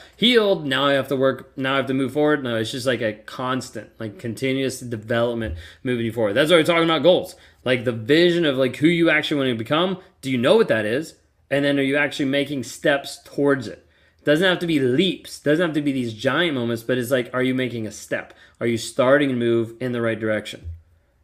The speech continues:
But yeah, no, it's good. What other questions do you guys have? We can talk about anything, but, um, want to be on here for a couple minutes just to be able to help with answer some questions, kinda talk through some stuff.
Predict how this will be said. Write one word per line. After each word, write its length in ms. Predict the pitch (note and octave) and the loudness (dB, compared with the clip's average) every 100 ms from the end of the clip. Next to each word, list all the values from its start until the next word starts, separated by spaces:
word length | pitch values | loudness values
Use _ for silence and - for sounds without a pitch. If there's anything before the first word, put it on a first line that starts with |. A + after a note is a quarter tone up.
| _ | _
But 60 | B2+ | 0
yeah, 100 | B2+ | 2
no, 100 | A#2 | 0
it's 140 | A#2 | -4
good. 400 | A2+ C#3+ B2 G2 - _ _ _ _ _ _ | 0 2 2 -2 -14 _ _ _ _ _ _
What 140 | D#3 | 0
other 140 | G3 F#3 | 2 4
questions 340 | F3 F3 F3+ | 4 4 2
do 80 | D3+ | 0
you 80 | C#3 | 2
guys 220 | C#3+ C3+ | 2 2
have? 340 | D3+ G#2 - - _ _ - | 0 -2 -6 -20 _ _ -8
We 100 | B2+ | -6
can 80 | A#2+ | 0
talk 180 | D3 | 2
about 160 | C#3 B2+ | 2 2
anything, 480 | C3+ C#3 A#2+ A2+ A2+ | 0 0 0 -2 -2
but, 160 | A#2+ | -2
um, 280 | A#2 A#2 G#2+ - _ - | -2 -4 -6 -10 _ -6
want 120 | C3+ | -2
to 60 | C3+ | 0
be 100 | C3+ | 0
on 180 | C3 | 2
here 140 | C3+ B2 | 0 0
for 80 | C3 | 0
a 20 | |
couple 120 | B2+ | 0
minutes 260 | B2+ A#2+ B2 | 0 -2 -6
just 120 | A#2+ | -4
to 40 | |
be 60 | C3 | 0
able 100 | A#2+ | 0
to 60 | |
help 240 | A#2+ B2 - _ | 0 -4 -8 _
with 280 | B2+ A#2 A2+ C3 | -2 -2 -2 -6
answer 260 | B2+ B2 | -6 -6
some 120 | A2+ | -8
questions, 420 | G2+ E3 D#3+ E3 - | -4 -2 -2 -4 -4
kinda 180 | B2+ | -4
talk 260 | B2 C#3 C#3 | -4 -4 -4
through 180 | C#3 A#2+ | -2 -4
some 120 | A#2+ | -4
stuff. 360 | - C#3 C3 | 0 0 0